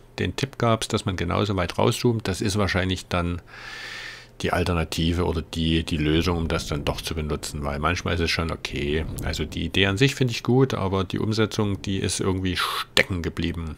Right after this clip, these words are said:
Also ich muss es mal wieder loswerden. Meine Enttäuschung über das Motorrad.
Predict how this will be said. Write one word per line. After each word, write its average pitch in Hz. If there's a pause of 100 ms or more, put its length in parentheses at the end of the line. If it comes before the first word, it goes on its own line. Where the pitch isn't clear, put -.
Also 80
ich -
muss 87
es 82
mal 80
wieder 76
loswerden. 73 (920)
Meine 82
Enttäuschung 80
über 80
das 76
Motorrad. 78